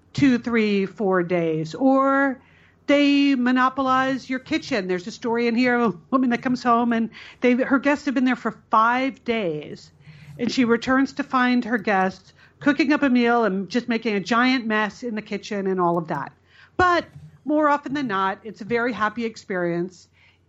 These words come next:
And let's see. Yeah. So,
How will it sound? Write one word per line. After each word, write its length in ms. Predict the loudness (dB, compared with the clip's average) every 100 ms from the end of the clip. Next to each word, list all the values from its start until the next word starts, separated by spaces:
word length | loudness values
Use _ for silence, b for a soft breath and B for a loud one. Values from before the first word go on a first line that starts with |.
| -4
And 960 | 0 2 4 4 4 4 2 0 -4 -4
let's 220 | -4 -4
see. 680 | -8 -2 2 4 4 0 2
Yeah. 180 | 0 0 -4
So, 460 | -2 2 2 2